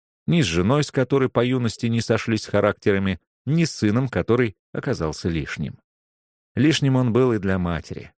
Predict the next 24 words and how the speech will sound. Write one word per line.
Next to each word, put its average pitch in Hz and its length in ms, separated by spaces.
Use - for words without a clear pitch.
Он 64 220
жил 113 220
то 82 180
с - 120
ней, 113 260
то 78 180
в - 100
периоды 90 480
очередной 95 540
её 85 300
страстной 92 560
влюблённости 113 680
бывал 143 320
отправлен 107 480
к 76 60
бабушке 95 500
с 69 80
дедушкой, 117 580
чтоб - 260
не 95 100
мешал 82 400
личную 85 460
жизнь 80 320
устраивать. - 640